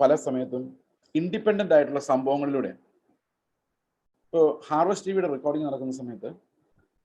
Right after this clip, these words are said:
എബ്രായ ലേഖനം പതിനൊന്നാണ് ഇപ്പം അവിടെ ഞാൻ റെക്കോർഡ് ചെയ്തുകൊണ്ടിരിക്കുന്നത്. ഇപ്പം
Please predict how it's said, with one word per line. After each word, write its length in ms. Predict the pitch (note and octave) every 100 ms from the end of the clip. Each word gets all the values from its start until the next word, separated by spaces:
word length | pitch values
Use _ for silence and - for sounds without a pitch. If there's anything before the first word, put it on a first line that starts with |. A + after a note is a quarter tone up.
| _ _ _ _ _ _ _ -
എബ്രായ 220 | C#3+ E3+
ലേഖനം 280 | F3+ F#3 F#3+
പതിനൊന്നാണ് 480 | E3 C#3+ D3+ D3+ A#2+
ഇപ്പം 220 | B2 A2+ -
അവിടെ 220 | A#2 C3+
ഞാൻ 140 | C3 A2+
റെക്കോർഡ് 260 | - C#3+
ചെയ്തുകൊണ്ടിരിക്കുന്നത്. 540 | C3+ A2 G2+ G2+ G#2 A2+
ഇപ്പം 260 | A#2+ A#2+